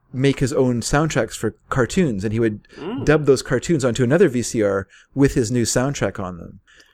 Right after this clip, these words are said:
Speaker 2: Oh, that's interesting.
Speaker 1: Yeah. And he said, and it, you know, and he was doing that, you know, in the, in the early nineties or late, late
Speaker 2: Yeah,
Speaker 1: eighties, early
Speaker 2: yeah.
Speaker 1: nineties. And it took until two thousand seven for technology to catch up to what he was doing.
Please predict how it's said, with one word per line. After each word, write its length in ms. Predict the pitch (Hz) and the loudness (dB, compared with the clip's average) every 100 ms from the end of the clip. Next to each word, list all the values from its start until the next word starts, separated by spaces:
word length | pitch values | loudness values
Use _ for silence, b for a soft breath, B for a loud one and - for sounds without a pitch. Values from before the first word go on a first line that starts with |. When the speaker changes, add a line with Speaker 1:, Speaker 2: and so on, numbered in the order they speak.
| _ | _
Speaker 2:
Oh, 580 | 147 196 330 233 123 92 | 0 0 2 0 -2 -4
that's 240 | 123 196 147 | -6 -6 -8
interesting. 420 | 113 - - 135 | -12 -14 -2 2
Speaker 1:
Yeah. 340 | 165 147 110 | 4 4 2
And 80 | 123 | 2
he 40 | 135 | 2
said, 300 | 170 135 - - | 4 2 0 -6
and 160 | 151 | -6
it, 120 | 139 _ _ _ - | -6 _ _ _ 0
you 60 | |
know, 80 | 139 | 4
and 80 | 151 | 6
he 60 | 156 | 4
was 100 | 147 | 6
doing 180 | 220 175 | 4 4
that, 240 | 120 - - _ _ | 2 -2 -10 _ _
you 80 | 156 | 0
know, 340 | 139 113 101 - _ - | 4 4 2 -4 _ 0
in 120 | 147 | 2
the, 220 | 131 - - | 2 0 0
in 120 | 143 | 0
the 300 | 127 107 98 - _ - | 2 2 0 -6 _ 2
early 220 | 156 147 | 4 4
nineties 460 | 123 160 135 101 98 | 4 4 2 0 0
or 100 | 110 | 2
late, 380 | 127 127 - - | 4 2 -2 -2
late 200 | 117 123 | 2 4
Speaker 2:
Yeah, 60 | 127 | 4
Speaker 1:
eighties, 240 | 127 117 | 2 0
early 140 | 127 | 0
Speaker 2:
yeah. 60 | 113 | 2
Speaker 1:
nineties. 440 | 131 151 117 104 B B B - | 0 0 -4 -6 B B B -2
And 440 | 135 123 117 113 - _ | 2 4 2 -4 -8 _
it 100 | 143 - | -6 0
took 220 | 190 - | 2 2
until 240 | 143 147 | 0 0
two 220 | - 214 | 0 0
thousand 400 | 202 156 143 135 | 2 2 2 0
seven 400 | 117 165 175 120 | 0 2 2 -2
for 160 | 113 123 | -2 -2
technology 540 | - 143 147 160 156 | 0 0 2 2 0
to 80 | 113 | -4
catch 320 | - 127 - | -2 -2 -2
up 180 | 139 - | -4 -4
to 80 | - | -4
what 100 | 120 | 0
he 60 | 123 | 0
was 140 | 107 | 0
doing. 440 | - 175 120 107 | 0 2 0 -4